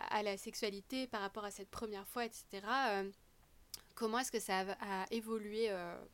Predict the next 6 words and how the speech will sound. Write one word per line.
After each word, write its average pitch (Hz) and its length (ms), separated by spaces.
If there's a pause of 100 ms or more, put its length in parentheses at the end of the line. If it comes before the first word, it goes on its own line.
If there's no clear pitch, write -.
au 208 60
fil 202 240
des 208 180
années, 190 220 (720)
jusqu'à 185 320
aujourd'hui ? 185 580